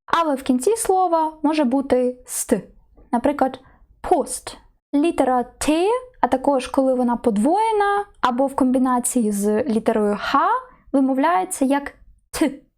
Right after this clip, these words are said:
Наприклад, Tochter, Butter, Theater. І теж відчуваємо придих. Буквосполучення Т С, а також Т Ц читаємо як «Ц». Наприклад,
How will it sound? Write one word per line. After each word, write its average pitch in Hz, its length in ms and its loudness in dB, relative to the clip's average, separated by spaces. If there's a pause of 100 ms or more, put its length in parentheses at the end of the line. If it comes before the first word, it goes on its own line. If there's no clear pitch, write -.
(540)
Наприклад, 311 460 0 (720)
Tochter, 233 540 0 (1000)
Butter, 240 500 -2 (1000)
Theater. 277 760 0 (440)
І 247 60 -4
теж 247 300 0
відчуваємо 277 840 0 (100)
придих. 226 580 -2 (540)
Буквосполучення 285 1120 0
Т 247 340 0
С, - 420 -2 (260)
а 262 100 0
також 254 440 0
Т 214 460 -2 (120)
Ц - 140 2 (480)
читаємо 349 600 2
як 269 380 0 (340)
«Ц». - 260 0 (760)
Наприклад, 254 500 0